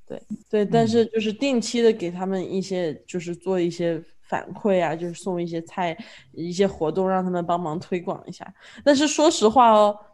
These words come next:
Speaker 1: 就是没有你们这种自，素人和自然的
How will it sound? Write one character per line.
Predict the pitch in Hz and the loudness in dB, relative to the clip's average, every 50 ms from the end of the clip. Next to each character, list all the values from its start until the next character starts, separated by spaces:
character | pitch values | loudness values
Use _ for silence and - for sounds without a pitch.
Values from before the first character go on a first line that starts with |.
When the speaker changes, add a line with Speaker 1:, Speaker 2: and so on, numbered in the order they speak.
| _ - | _ -4
Speaker 1:
就 | 262 254 | 0 2
是 | 262 | 2
没 | 254 226 202 202 | 4 4 4 4
有 | 226 247 | 4 4
你 | 269 269 254 | 2 2 0
们 | 208 165 156 190 | 0 0 -2 -2
这 | 190 220 214 | 0 0 0
种 | 208 202 175 190 185 - | 0 0 -2 -2 -6 -8
自， | - 220 240 220 147 131 - _ | -8 -6 -6 -6 -6 -8 -14 _
素 | - - - 285 277 254 220 | -20 -10 -4 0 0 2 2
人 | 185 156 147 160 180 165 - - - _ | 2 2 0 -2 -4 -8 -10 -16 -20 _
和 | _ 202 208 | _ -8 -8
自 | 208 - - 254 | -6 0 2 4
然 | 214 170 143 139 175 | 4 4 4 2 -2
的 | 185 185 185 | -2 -2 -4